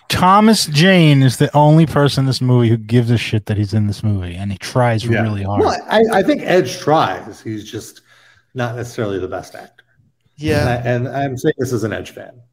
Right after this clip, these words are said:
Speaker 2: as an Edge head, so to speak. Uh,
Speaker 3: Edgelord.
Speaker 2: so yeah, lots of, lots of fun stuff. R I P, uh, patreon dot com slash R I P Livecast. That's the five dollar tier. If you wanna throw us a few extra bones,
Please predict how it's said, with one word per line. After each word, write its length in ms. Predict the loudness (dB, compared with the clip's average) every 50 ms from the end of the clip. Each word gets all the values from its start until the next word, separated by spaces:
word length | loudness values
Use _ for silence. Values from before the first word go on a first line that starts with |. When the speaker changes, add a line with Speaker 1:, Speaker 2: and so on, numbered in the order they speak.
| _
Speaker 2:
as 120 | -6 -4 -4
an 120 | -2 -2
Edge 240 | -2 -4 -4 -6 -6
head, 360 | -4 -4 -4 -4 -6 -12 -18 _ _
so 180 | -10 -8 -8 -8
to 60 | -8
speak. 440 | -10 -16 _ -16 -18 _ _ -20 _ _ _ _ _ _ _ _ _ _ _ _ _ _ _ _ _ _ -2
Uh, 200 | 0 2 2 2
Speaker 3:
Edgelord. 500 | 2 0 -2 -2 -4 -4 -6 -6 -10 -2
Speaker 2:
so 100 | 0 0
yeah, 140 | 0 0 0
lots 340 | 0 2 2 2 0 -2
of, 180 | -6 -10 -10 -20 _ _ _ _ _ -12
lots 400 | -8 -4 -2 -2 -2 0 0 -2
of 120 | -2 -2
fun 240 | 0 -2 0 0 -2
stuff. 340 | -6 -4 -2 -2 -2 -2 -2
R 260 | -2 -2 0 0 0
I 40 | -2
P, 200 | -4 -8 -6 -2
uh, 120 | 0 0 0
patreon 380 | 0 -4 -2 -2 -2 -4 -2
dot 160 | -2 -4 -4 -4
com 420 | -6 -4 -4 -6 -6 -8 -12 -16 -18 _ _ _ _ _
slash 340 | _ -6 -6 -6 -6 -8 -12 -8
R 200 | -2 -2 0 0
I 40 | -2
P 160 | -4 -4 -6
Livecast. 640 | -6 -6 -6 -8 -10 -12 -14 -14 -16 -16 -16 _ _
That's 180 | -16 -16 -16 _
the 60 | -10
five 240 | _ -4 -4 -4 -4
dollar 200 | -6 -8 -8 -10
tier. 300 | -12 -12 -12 -12 -12 -12
If 380 | _ -20 _ _ _ _ _ _
you 60 | -4
wanna 100 | -4 -2
throw 200 | 0 2 2 2
us 100 | 2 0
a 80 | -4 -12
few 220 | -6 -2 0 0
extra 260 | 0 0 -2 -10 -10 -8
bones, 560 | -6 -6 -6 -6 -8 -12 -14 -18 -20 _